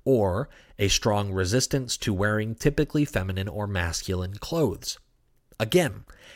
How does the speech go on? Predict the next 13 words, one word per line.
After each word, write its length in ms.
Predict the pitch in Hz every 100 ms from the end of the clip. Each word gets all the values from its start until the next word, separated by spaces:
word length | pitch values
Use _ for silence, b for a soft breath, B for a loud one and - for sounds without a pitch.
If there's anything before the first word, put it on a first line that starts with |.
| B B
eighty 260 | 120 156
percent 420 | 190 170 - 123 -
of 160 | 107
the 80 | 101
parents 520 | - - 143 110 110
in 220 | - 127 156
the 80 | 165
study 380 | - 101 95
reported 520 | 95 98 - 104 104 98
observing 580 | 92 101 98 98 98 71
none 640 | 95 101 127 143 110 92 85 B B B
of 180 | 110 98
these 300 | 98 104 98